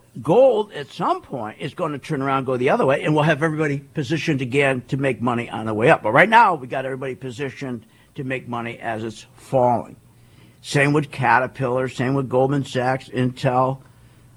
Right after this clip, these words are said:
Oils were short. Schlumberger were up fifty-five percent. O I H is another oil service stock. Uh, we're up sixty percent. And I don't like giving you the percentages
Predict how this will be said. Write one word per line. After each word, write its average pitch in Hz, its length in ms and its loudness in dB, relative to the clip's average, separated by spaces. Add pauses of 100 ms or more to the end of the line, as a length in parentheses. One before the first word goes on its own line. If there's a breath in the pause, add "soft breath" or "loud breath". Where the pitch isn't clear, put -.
(140 soft breath)
Oils 151 560 4
were 143 160 -2
short. 139 520 0
Schlumberger 135 760 -2
were 127 140 -4
up - 120 -16
fifty-five 135 540 -4
percent. 127 500 -4
O 139 160 6
I 139 140 6
H 127 360 0
is 117 140 -10
another 117 240 0
oil 127 340 0
service 131 340 -6
stock. 139 300 -4 (540 soft breath)
Uh, 113 160 -8
we're 135 120 2
up - 100 -6
sixty 139 380 -4
percent. 131 260 -2
And 127 100 2
I 139 60 6
don't 220 160 6
like 202 240 0
giving 175 240 2
you 165 80 2
the 139 80 -2
percentages 147 800 -4